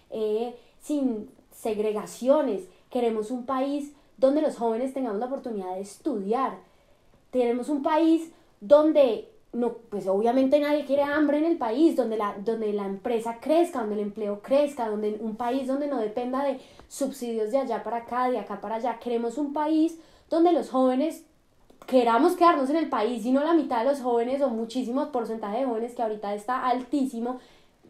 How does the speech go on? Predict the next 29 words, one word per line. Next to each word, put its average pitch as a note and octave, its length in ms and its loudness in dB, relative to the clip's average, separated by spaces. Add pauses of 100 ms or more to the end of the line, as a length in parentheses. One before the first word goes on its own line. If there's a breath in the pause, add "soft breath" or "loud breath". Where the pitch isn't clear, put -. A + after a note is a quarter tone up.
(160)
su A3 340 -2 (360)
gran C4 260 2
proyecto C#4 440 0
de D4+ 80 0
vida A#3 140 0
es - 160 -12 (200)
irse D#4 320 2
a D4 60 0
otro D#4 200 -6
país. C4+ 400 -2
No, C#4+ 180 -2
yo A3+ 100 -6
creo B3 160 -4
que E4 200 0 (300 loud breath)
es B3+ 160 -2
que B3 80 -2
hay A#3 60 -2
que C4 100 0
volver D#4 280 2
a E4 80 2
las B3+ 220 0
bases B3+ 420 -4
y E4 100 2
volver A3 280 0
a G3+ 100 -10
construir B3+ 680 -2
lo A#3 180 -4
que C#4+ 140 0
significa A3+ 840 -6